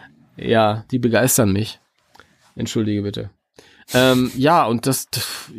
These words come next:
ich, ich weiß noch so, die ersten Tage bin ich wirklich wie auch so ein, so ein, so ein fünfzehnjähriger da rumgelaufen und bin irgendwie drei Stunden durch die Stadt und hab geguckt und dann waren ja auch nicht überall.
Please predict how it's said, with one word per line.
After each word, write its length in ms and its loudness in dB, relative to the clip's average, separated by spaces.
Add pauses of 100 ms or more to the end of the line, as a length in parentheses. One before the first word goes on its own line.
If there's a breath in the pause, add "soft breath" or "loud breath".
(240)
ich, 180 -12
ich 140 -12
weiß 220 -6
noch 60 -2
so, 100 -6
die 160 -2
ersten 320 0
Tage 320 4
bin 100 0
ich 120 -2
wirklich 400 -2
wie 120 -2
auch 120 0
so 120 0
ein, 200 -2
so 120 0
ein, 160 2
so 100 0
ein 100 0
fünfzehnjähriger 840 0
da 120 0 (200)
rumgelaufen 920 0
und 260 -2
bin 220 0
irgendwie 600 -2
drei 240 2
Stunden 420 0 (400 loud breath)
durch 160 -2
die 100 -2
Stadt 380 -2
und 100 -4
hab 180 0
geguckt 420 -2
und 120 0
dann 240 0 (760 soft breath)
waren 240 0
ja 140 4
auch 100 4
nicht 180 0
überall. 560 2